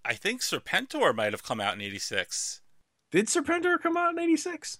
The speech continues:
Speaker 1: Well, if, if unless Yo Joe dot com is lying to me.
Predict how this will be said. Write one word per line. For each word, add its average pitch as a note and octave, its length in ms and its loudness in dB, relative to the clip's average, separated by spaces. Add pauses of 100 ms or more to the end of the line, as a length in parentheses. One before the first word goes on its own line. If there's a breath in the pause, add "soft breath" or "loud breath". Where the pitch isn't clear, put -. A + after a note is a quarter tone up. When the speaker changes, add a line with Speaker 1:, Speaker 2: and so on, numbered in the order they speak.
(100)
Speaker 1:
Well, A#3 360 8
if, D3 100 0
if E3+ 220 -2
unless D#3+ 360 4
Yo D#3+ 280 4
Joe E3+ 200 2
dot D#3 220 6
com F3+ 240 4
is D3 160 -4
lying F#3 280 6
to E3+ 120 -4
me. D3 260 2